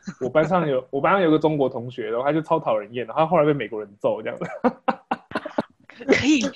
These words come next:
Speaker 2: 可以告诉我们他的故事吗？<laughs>
Speaker 1: 可以啊，他就，因为你知道冰箱就是上面比较不冷，下面比较冷嘛，他就把他啤酒放在下，下层，然后，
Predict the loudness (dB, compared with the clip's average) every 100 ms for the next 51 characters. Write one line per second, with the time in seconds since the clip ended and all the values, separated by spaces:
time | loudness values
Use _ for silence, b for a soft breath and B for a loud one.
0 | -10 -6 0 2 4 2 2 0 0 -4
1 | -4 -2 0 0 -2 -2 -2 2 0 0
2 | -4 -2 2 4 6 4 4 4 2 -4
3 | _ 2 4 2 0 2 2 0 -4 -4
4 | -4 -4 -4 -4 -4 -4 -2 -2 0 -4
5 | -6 -8 -8 -6 -2 0 0 -4 -8 0
6 | 2 4 2 2 0 -4 -2 -2 -2 -2
7 | -2 -2 -4 -4 -2 -2 -10 -12 -8 -2
8 | 2 2 2